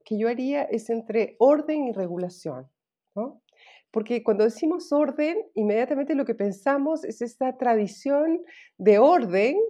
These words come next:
que el orden está por encima de todo, ¿no? El orden como vamos manteniendo, es, e-, este, el statu quo. Tú escuchas orden y entonces inmediatamente haces esa asociación histórica del statu quo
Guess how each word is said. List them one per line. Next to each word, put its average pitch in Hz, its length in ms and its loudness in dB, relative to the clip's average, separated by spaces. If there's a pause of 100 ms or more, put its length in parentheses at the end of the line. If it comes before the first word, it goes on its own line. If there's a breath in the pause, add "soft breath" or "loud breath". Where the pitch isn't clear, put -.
(120)
que 220 160 4
el 214 100 6
orden 311 320 6
está 277 240 0
por 262 140 2
encima 240 360 -2
de 196 120 0
todo, 165 440 0
¿no? 233 320 -2
El 185 180 -2
orden 240 460 2
como 185 800 -2
vamos 190 340 0
manteniendo, 226 1000 2
es, - 460 -6
e-, 196 260 2
este, 196 540 0
el 185 80 0
statu 233 480 0
quo. 185 500 2 (160)
Tú 208 100 0
escuchas 254 380 -2
orden 269 380 4
y 190 60 0
entonces 214 400 -2 (240 loud breath)
inmediatamente 285 920 0
haces 247 240 -8
esa 233 120 -12
asociación 240 680 0
histórica 196 800 -2 (280 loud breath)
del 185 160 0
statu 247 440 -4
quo 226 400 0